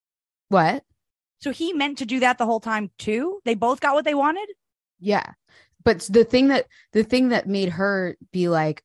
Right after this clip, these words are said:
Speaker 1: "Oh, I need to nip this in the bud now. I need to stop this now," was finding out that he thought he was in control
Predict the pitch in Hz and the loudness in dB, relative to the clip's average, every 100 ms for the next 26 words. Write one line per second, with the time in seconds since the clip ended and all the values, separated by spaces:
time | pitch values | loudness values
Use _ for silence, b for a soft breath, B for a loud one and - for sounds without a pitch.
0 | - 180 165 165 160 160 156 - 160 147 | -2 0 2 0 -2 -4 -4 -6 -6 -4
1 | 160 151 147 151 160 151 160 175 156 139 | -4 -4 -2 0 0 0 0 2 2 0
2 | 160 156 156 - 156 143 127 - 185 185 | -2 -6 -10 -6 -6 -6 -8 -6 0 2
3 | 180 170 156 - 165 160 165 151 151 143 | 4 2 0 -2 -2 -2 -2 -4 -6 -8
4 | - 185 165 156 127 - 165 156 147 117 | -6 -6 -2 -2 -2 -4 -2 -2 -4 -8
5 | - 139 - 170 - - | -12 -10 0 2 2 -4